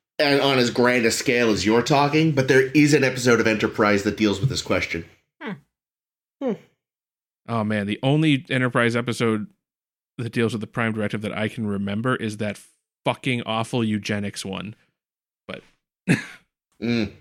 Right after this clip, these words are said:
Speaker 2: Wow, Enterprise is gonna be special as hell.
Speaker 1: But yeah, no, a whole starship, that's a, that's a whole different kettle of fish, though, 'cause that's
Speaker 2: Uh, you set it to auto-destruct.
Speaker 4: Mm, that's true.
Speaker 2: Then the,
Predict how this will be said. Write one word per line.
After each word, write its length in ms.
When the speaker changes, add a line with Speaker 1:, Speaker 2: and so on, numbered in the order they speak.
Speaker 2:
Wow, 500
Enterprise 520
is 80
gonna 180
be 120
special 540
as 100
hell. 340
Speaker 1:
But 160
yeah, 160
no, 220
a 40
whole 240
starship, 760
that's 260
a, 160
that's 240
a 60
whole 160
different 260
kettle 240
of 100
fish, 320
though, 160
'cause 140
that's 440
Speaker 2:
Uh, 180
you 100
set 220
it 80
to 100
auto-destruct. 720
Speaker 4:
Mm, 340
that's 200
true. 140
Speaker 2:
Then 120
the, 80